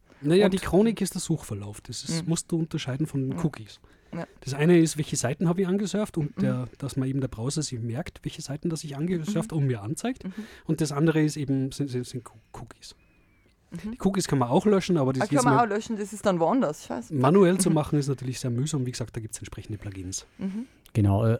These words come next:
Speaker 3: ähm, ein, äh, sehr empfehlenswertes, äh, Browser-Plugin, das es für einen Firefox und für einen Chrome gibt,
Speaker 2: Mhm.
Speaker 3: ist, äh, der Privacy Badger.
Speaker 1: Ja.
Speaker 3: Der Privacy Badger kommt von der E F F, von der Electronic Frontier Foundation. Das ist die U-S-amerikanische,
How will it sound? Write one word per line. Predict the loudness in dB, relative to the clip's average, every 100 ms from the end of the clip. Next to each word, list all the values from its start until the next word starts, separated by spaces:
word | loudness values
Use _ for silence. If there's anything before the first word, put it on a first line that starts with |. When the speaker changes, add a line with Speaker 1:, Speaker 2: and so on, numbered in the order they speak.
| 4
Speaker 3:
ähm, | 6 6 4
ein, | 2 4 4 0 0
äh, | 0 2 0
sehr | 2 4 4 4 4
empfehlenswertes, | 4 6 4 4 4 4 4 2 2
äh, | 0 2 2 2
Browser-Plugin, | 2 4 2 4 4 6 4
das | 2
es | 0 -4
für | 2 4
einen | 4
Firefox | 4 4 4 4 2 2
und | 2 4
für | 4
einen | 2
Chrome | 6 8 8
gibt, | 6 2 -14 -10
Speaker 2:
Mhm. | -8 -8 2
Speaker 3:
ist, | 4 4 4
äh, | 4 6
der | 4
Privacy | 4 4 4 2
Badger. | 4 6 6 6 _ -20 -18 -12
Speaker 1:
Ja. | -12 -2
Speaker 3:
Der | 2 6
Privacy | 6 4 2
Badger | 2 2
kommt | 4 4 4
von | 4 4
der | 4
E | 4
F | 4
F, | 2 2
von | 4
der | 4 4
Electronic | 2 2 2 2
Frontier | 0 0 2 2 4 6
Foundation. | 8 8 10 6 6 4
Das | 4 2
ist | -4 -2
die | 0
U-S-amerikanische, | 0 0 2 4 4 4 0 4 4 6 6